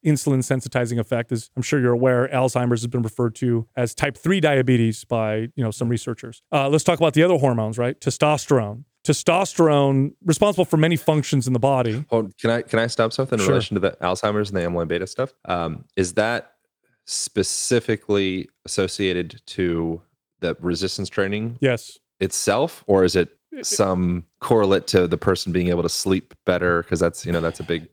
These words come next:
Speaker 2: conversation
Speaker 1: They,
Speaker 2: around that.
Speaker 1: they connected it to strength training, and it was the, um, and they did have a control group, and it, it was a pretty well-made study. I actually put it in the book, so you, you know, we could take a look at it, but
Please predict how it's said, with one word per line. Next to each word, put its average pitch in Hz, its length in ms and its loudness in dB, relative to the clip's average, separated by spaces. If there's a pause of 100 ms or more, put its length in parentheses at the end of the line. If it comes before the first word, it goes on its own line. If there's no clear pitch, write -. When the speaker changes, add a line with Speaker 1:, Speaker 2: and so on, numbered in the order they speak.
(100)
Speaker 2:
conversation 82 420 -2
Speaker 1:
They, 196 280 4
Speaker 2:
around 196 120 -2
that. 143 80 2
Speaker 1:
they 196 140 6
connected 185 420 2
it 160 140 4
to 151 100 0
strength 143 380 2
training, 113 380 0
and 135 120 0
it 139 80 2
was 131 300 2
the, 123 600 0
um, 117 280 -4
and 143 80 4
they 147 60 4
did 156 140 2
have 165 120 2
a 151 40 0
control 135 380 2
group, 123 360 4
and 123 540 0
it, - 300 -10
it 160 100 4
was 165 160 4
a 151 40 -2
pretty 202 260 2
well-made 151 380 4
study. 147 240 2
I 160 100 0
actually 180 260 0 (220)
put 175 220 4
it 160 140 0
in 151 160 4
the 131 80 2
book, 135 360 0
so 127 260 -2 (120)
you, 135 160 -2
you 156 280 -8 (100)
know, 123 100 -2
we 127 100 -2
could 117 300 -8
take - 180 0
a 135 40 2
look 131 200 2
at 117 140 2
it, 127 200 -2
but 123 300 4